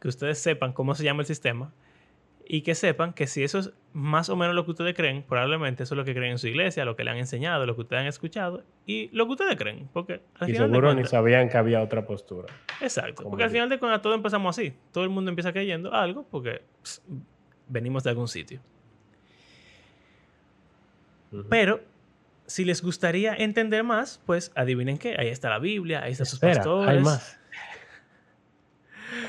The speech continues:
Speaker 1: Sus pastores, sus amigos, pónganse a hablar con la gente y descubran un poco mejor de esta postura. Pero esperen, hay más. Realmente, así de que grandes,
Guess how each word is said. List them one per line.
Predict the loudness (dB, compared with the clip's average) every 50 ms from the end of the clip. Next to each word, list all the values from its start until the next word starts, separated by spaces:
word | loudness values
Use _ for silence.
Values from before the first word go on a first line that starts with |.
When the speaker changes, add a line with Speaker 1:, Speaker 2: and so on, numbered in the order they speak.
| -12 -10
Speaker 1:
Sus | -6 -6 -4 -2
pastores, | -2 -2 -2 0 0 2 2 4 4 2 0 0 -4 -14 _ _ _ _
sus | _ -8 -6 -4 -2 -2 -2 -2 -2 -2 -4 -6 -8 -8
amigos, | -6 -4 -2 -2 -2 0 0 0 -2 -2 -6 -12 -14 _ _ _ _ _ _ _ -10 -8
pónganse | -6 -4 -4 -4 -2 0
a | 0
hablar | 2 2 2 0 0
con | 0 0
la | 0 0 0
gente | 0 0 0 -2 -2 -6 -10 -10 _ _ _
y | -6 -4 -2 -2
descubran | -2 -4 -6 -4 -4 -4 -2 -2 -2
un | -2 -2
poco | -2 -4 -4 -4
mejor | -6 -4 -4 -4 -4 -4 -6 _ _ _
de | -6 -4 -4 -4 -4
esta | -4 -6 -2 -2 -4 -2
postura. | -2 -6 -6 -6 -12 -12 -12 -12 -14 -18 _ _ _ -20 _ _ _ _ _ _ _ _ _ _ _ _ _ _ _ _ _ _
Pero | 0 2 2 2
esperen, | 0 -4 _ -2 0 0 0 0
hay | -2 -4 -2
más. | 0 0 0 -2 -4 -10 -16 _ _ _ _ -6 0
Realmente, | 0 2 2 2 2 0 0 -2 -6 -12 -12 _ _ _ _ _ _ _ _ _ _ _ _ _ _ _ _ _ _ _ _
así | -6 -2 0 0 0
de | 0 0
que | 0 0 2
grandes, | 2 4 2 2 2 -2 -6 -8 -10 -14 _